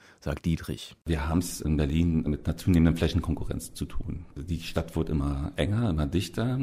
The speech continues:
Speaker 2: Es ist auch gut, dass hier Wohnungen entstanden sind, die vorher nicht da waren. Aber uns ist natürlich wichtig, dass die Menschen, die hierher ziehen und die hier ganz gezielt und sehr bewusst in die Mitte dieser Stadt ziehen,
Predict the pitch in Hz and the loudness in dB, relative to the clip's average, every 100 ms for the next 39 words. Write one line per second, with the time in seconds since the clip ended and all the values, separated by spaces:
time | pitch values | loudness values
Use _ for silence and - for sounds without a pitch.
0 | 120 - 73 76 - - 90 87 - 76 | -2 -2 -4 -6 -8 -4 -4 -2 -4 -6
1 | - 80 71 73 71 76 76 78 52 60 | -2 0 0 -2 -2 2 4 2 0 -2
2 | 71 - 69 - 71 101 123 190 - - | -2 -2 -2 -2 -2 2 2 0 -6 -8
3 | 69 - 71 69 - - 67 73 73 107 | -4 0 0 -2 -4 -6 -4 -4 -4 -2
4 | 156 160 - 76 82 92 107 101 95 104 | -2 -4 -2 0 4 4 4 4 4 2
5 | 80 78 98 107 104 90 87 - 98 95 | 2 0 0 -2 0 0 0 2 6 4
6 | - 95 85 87 - 92 80 73 73 - | 4 2 2 -2 0 0 2 2 -2 -2
7 | - 104 131 87 82 80 80 69 82 - | 2 4 4 4 2 2 2 2 0 -2
8 | - - - - - 165 - - 82 73 | -10 -8 -6 -4 2 2 2 2 2 0
9 | 73 80 87 87 - 87 82 80 80 110 | -2 0 4 4 4 2 2 4 4 4
10 | - 117 - - 80 71 71 - - - | 2 2 0 -2 -2 -4 -8 -10 -10 -6
11 | 69 - - - - 85 85 160 - | -6 -8 -16 -10 -2 2 2 2 -2